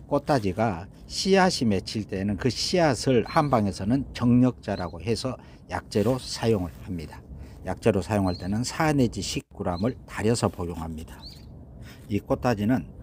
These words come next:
함유하고 있는 플라보노이드, 사포닌, 또 시니그린, 글리세린 등 다양한 성분들을 함유하고 있어서 호흡기 개통 질환에 효과가 있습니다.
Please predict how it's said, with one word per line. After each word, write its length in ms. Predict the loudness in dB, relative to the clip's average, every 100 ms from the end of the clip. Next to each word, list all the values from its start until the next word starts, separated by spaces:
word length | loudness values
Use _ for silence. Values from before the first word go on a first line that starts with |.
| -6
함유하고 540 | 0 2 4 4 4
있는 400 | 4 4 2 0
플라보노이드, 760 | -4 0 2 2 2 4 2 0
사포닌, 680 | -4 -4 -4 -2 0 2 0
또 80 | -6
시니그린, 640 | -4 2 2 4 2 0 -4 -14 -18
글리세린 800 | -2 2 4 4 4 0 2 2
등 160 | 2 0 -2 -14
다양한 380 | -2 2 2
성분들을 460 | 2 2 2 0 -4
함유하고 420 | -2 0 0 -2
있어서 640 | -6 -8 -6 -4 -4 -6 -14 -20 -20 -20 -20 -20 -20 -18 -4
호흡기 540 | 2 4 4 2 2 2
개통 540 | 0 -8 -4 -2 -2
질환에 480 | -2 -2 -2 -2 -2
효과가 360 | -4 -4 -6
있습니다. 480 | -6 -6 -8 -10 -12